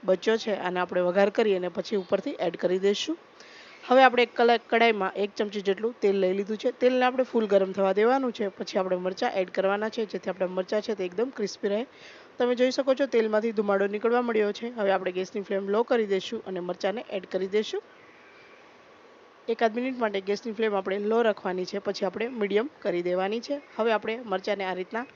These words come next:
ફેરવી લઈશું અને ફેરવી ફેરવી અને બધી સાઈડથી આપણે મરચાંને બરોબર તળી લેવાના છે. જે સાઈડથી કાચું લાગે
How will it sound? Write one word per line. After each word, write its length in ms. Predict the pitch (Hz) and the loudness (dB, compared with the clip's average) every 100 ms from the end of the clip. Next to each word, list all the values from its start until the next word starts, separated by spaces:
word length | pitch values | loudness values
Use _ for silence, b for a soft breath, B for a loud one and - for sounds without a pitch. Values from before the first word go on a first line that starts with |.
| B B - - | B B -20 -4
ફેરવી 320 | 208 190 208 | -2 0 0
લઈશું 400 | 226 247 226 175 | 0 0 -2 -4
અને 140 | 175 | -6
ફેરવી 320 | 165 214 254 | -4 -2 -2
ફેરવી 320 | 254 254 214 190 | 0 0 0 -2
અને 160 | 185 | -2
બધી 300 | 185 208 247 | -2 -2 -4
સાઈડથી 400 | 240 226 190 - | -2 -2 -2 -4
આપણે 160 | 190 190 | -2 0
મરચાંને 420 | 190 208 247 214 | 0 0 0 -2
બરોબર 360 | 185 180 185 254 | 0 0 0 -4
તળી 280 | - 185 180 | 0 2 2
લેવાના 420 | 180 185 208 220 | 0 0 -2 -4
છે. 180 | - 294 - - - - - - - - - - - B B B | -6 -10 -12 -20 -20 -20 -20 -20 -20 -20 -20 -20 -20 B B B
જે 160 | - 220 | -2 0
સાઈડથી 300 | 233 220 247 | 0 -2 0
કાચું 300 | 226 214 226 | 0 2 4
લાગે 240 | 233 226 | 4 2